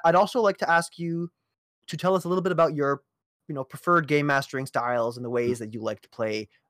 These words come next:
Speaker 1: uh, the tabletop R P Gs that you like to play.
Speaker 2: Yeah. Okay, cool. Yeah. Uh, hello, everybody. I'm Nick Perrin, and I am all of those things that you said earlier. <laughs> Um, but yeah, like you
Speaker 1: <laughs>
Speaker 2: said, uh, I,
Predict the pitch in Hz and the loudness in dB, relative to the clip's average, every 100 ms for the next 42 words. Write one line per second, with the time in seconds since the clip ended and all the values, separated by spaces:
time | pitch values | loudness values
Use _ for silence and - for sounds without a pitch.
0 | - - - - _ - 135 143 147 143 | -14 -10 -12 -14 _ -12 -6 -2 0 2
1 | 135 131 123 123 123 120 104 113 113 110 | 2 2 0 -4 -4 -2 -4 -4 -6 -4
2 | 110 - - - _ _ _ _ _ _ | -6 -8 -14 -14 _ _ _ _ _ _
3 | - 113 127 90 85 104 170 165 160 - | -4 0 0 0 -2 0 0 0 -2 2
4 | 277 143 123 240 185 110 - 127 127 123 | 4 4 4 4 2 -2 0 2 4 4
5 | 147 180 196 214 226 269 - - 110 107 | 4 4 4 0 -2 -4 -8 -6 -4 -4
6 | 104 113 - 120 139 165 226 226 113 101 | -6 -8 -8 -4 -4 -4 -6 -8 -6 -6
7 | 98 101 104 104 104 104 98 101 95 95 | -6 -2 0 0 0 -2 -4 -6 -4 -6
8 | 95 90 - - - - - _ _ _ | -8 -12 -12 -10 -8 -8 -12 _ _ _
9 | _ 131 170 175 175 160 160 151 147 131 | _ 2 4 4 4 4 2 2 2 2
10 | 135 123 120 117 - - - - 285 - | 2 4 4 4 2 2 2 4 4 4
11 | 277 254 - 269 587 - - - - - | 4 2 0 -2 -2 -4 -4 -4 -6 -8
12 | _ - - 147 147 147 143 165 180 220 | _ -10 0 2 4 2 0 0 2 4
13 | 180 151 160 - 151 147 - 123 120 120 | 4 4 0 0 2 2 2 2 2 2
14 | 120 120 | 0 -2